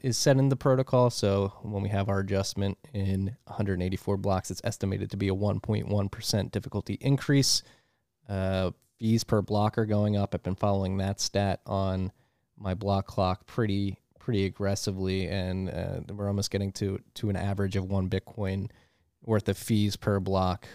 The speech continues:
over the last two thousand sixteen blocks. I believe it's currently at point nine eight something. Um, what else do we got here? Clark's mempool,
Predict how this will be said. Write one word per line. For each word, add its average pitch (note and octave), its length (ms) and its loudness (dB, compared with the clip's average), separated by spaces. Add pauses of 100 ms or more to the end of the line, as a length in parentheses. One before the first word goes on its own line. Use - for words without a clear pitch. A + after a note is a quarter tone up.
over G2+ 160 -2
the F#2+ 80 0
last F#2 260 0
two G#2 140 -4
thousand F#2+ 320 0
sixteen - 460 -4
blocks. F#2+ 340 -2
I G2 60 -8
believe F#2+ 200 -6
it's G2 120 -10
currently F#2 320 -2
at F2+ 180 -6
point F#2+ 260 -6
nine F#2 280 -4
eight F#2 240 -6
something. G#2 420 -2 (580)
Um, F#2+ 600 -4 (1600)
what - 80 -4
else G2+ 120 -2
do F2+ 60 -4
we F#2 60 -2
got F2 160 0
here? G2+ 80 -4
Clark's - 260 -2
mempool, G2+ 600 0